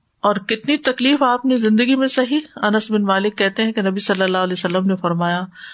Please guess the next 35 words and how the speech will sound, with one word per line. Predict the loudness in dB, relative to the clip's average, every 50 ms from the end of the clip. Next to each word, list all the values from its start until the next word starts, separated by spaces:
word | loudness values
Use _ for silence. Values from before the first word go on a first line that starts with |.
| -20 _ _ _
"اللہ | 0 2 4 4 6 4 4 2 0 -2
عز | -2 -2 -2 -2 0 0
و | 0 2 2 0
جل | 0 0 -2 -2 0 0 -2 -2
کی | -2 -2 -2 0
راہ | 0 0 0 -2 -2 -4
میں | -4 -4
جتنا | -4 -4 -6 -6 -6 -6 -4 -4 -2 -2
مجھے | -4 -4 -4 -2 -2 2 2 2 0
ستایا | 2 -2 -4 -2 0 -2 0 0 -2 -4
گیا، | -4 -6 -6 -6 -8 -10 -12 _ _ -20 -20 _ _ _ _ _
اتنا | -6 -4 -2 0 0 0 0 0
کسی | -2 -2 -2 -4 -4 -2 -2 0
اور | 2 2 2 0
کو | 0 -2 -2
نہیں | -2 0 0 0 0 0
ستایا | 0 -2 -6 -4 -4 -6 -6 -6 -8 -8
گیا، | -10 -10 -10 -10 -12 -16 _ _ _ -20 -20 -20 -20 -20 -20 _ _
اور | 0 2
اللہ | 2 4 4 4 2 2 0 -2 0
کی | 0 0
راہ | 2 0 0 0
میں | 0 0 0 0
جتنا | 0 0 -2 -2 -2 -2 0 0 0 0
مجھے | 0 2 2 2 4 4 2
ڈرایا | 2 2 2 2 2 2 0 0 -2
گیا، | -2 -4 -6 -6 -8 -10 -12 _ _ -20 _ _ _ _ _ _ _
اتنا | -6 0 0 0 2 2 2 0 -2
کسی | -4 -4 -6 -6 -6 -4 -4 -4 -4
کو | -2 -2 0
نہیں | 0 0 0 -2 -2
ڈرایا | -2 -2 -2 -2 -2 -2 -2 -4 -6
گیا۔ | -8 -10 -12 -12 -14 -14 -16 _ _ _ -20 -20 -20 -20 _ _ _ _
مجھ | 2 2 2 4 2 -2
پر | -4 0 0 0 0